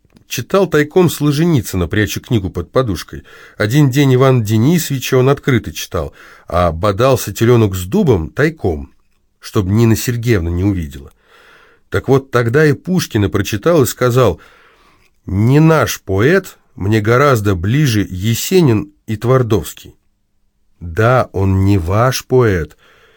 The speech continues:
и его никто из ваших не будет читать, если его не набивать кумачом. А если вы сумеете его прочитать, то вы будете другим народом, вот что я скажу. И делается все, чтобы его никогда не прочли.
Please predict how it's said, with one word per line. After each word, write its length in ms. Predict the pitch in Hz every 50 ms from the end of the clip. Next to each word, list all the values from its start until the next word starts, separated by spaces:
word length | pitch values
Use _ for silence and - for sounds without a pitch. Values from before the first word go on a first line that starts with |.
| _ _ _
и 80 | - 98
его 320 | 101 104 107 107 110 113
никто 580 | 110 107 113 131 127 - - - - 123 117 104
из 140 | 98 85 80
ваших 460 | 82 98 117 151 156 - 131 - -
не 100 | 104 101
будет 320 | 90 87 123 160 190 - -
читать, 460 | - 147 139 - 143 113 92 - -
если 240 | 92 82 - - 92
его 260 | 90 95 98 127 139
не 240 | - 120 113 120 117
набивать 480 | 117 113 101 107 104 95 104 104 -
кумачом. 600 | - - 120 123 135 127 - - 101 85 69 67 - - - - - - _ _ _
А 100 | _ -
если 300 | 98 101 98 - 113 117
вы 240 | 131 110 113 113 123
сумеете 560 | 117 - - 123 131 131 127 120 101 - -
его 120 | 101 98 87
прочитать, 600 | 101 95 92 - - 98 - 143 160 170 165 -
то 100 | - 101
вы 120 | 107 104
будете 340 | 101 117 135 127 104 - 117
другим 460 | 107 107 110 110 104 104 135 131 113
народом, 500 | 104 101 98 92 127 170 151 127 101 87
вот 220 | 80 80 107 123 -
что 160 | - - 147
я 80 | 139 135
скажу. 460 | - - - 156 160 160 139 98 - - - - - - - - _ _
И 80 | - 87
делается 560 | 80 92 127 165 202 202 185 - - 110 95
все, 320 | - - - 92 82 - - _ _ _ _ _ _ _ _ _ _
чтобы 340 | - - 107 101 95 98
его 300 | 101 101 101 101 131 156
никогда 500 | - 131 120 117 127 117 104 95 101 101
не 120 | 104 107 107
прочли. 560 | - 113 107 - - - 87 80 80 78